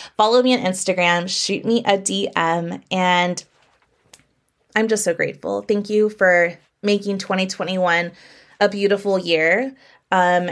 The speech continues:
and I'm just so excited to see everything we accomplish this year.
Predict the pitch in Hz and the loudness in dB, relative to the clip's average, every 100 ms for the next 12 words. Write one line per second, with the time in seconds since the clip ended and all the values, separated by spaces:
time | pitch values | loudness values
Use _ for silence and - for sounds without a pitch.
0 | - 190 180 180 - 190 220 240 208 202 | -4 0 2 0 -2 0 0 2 2 0
1 | 202 175 180 175 185 180 - 190 196 202 | 2 2 2 0 -4 -2 0 0 0 -2
2 | 190 175 170 - 175 175 175 170 - 170 | -2 0 -2 -4 -6 -2 -2 0 -2 -2
3 | - 165 82 - | 0 0 0 -2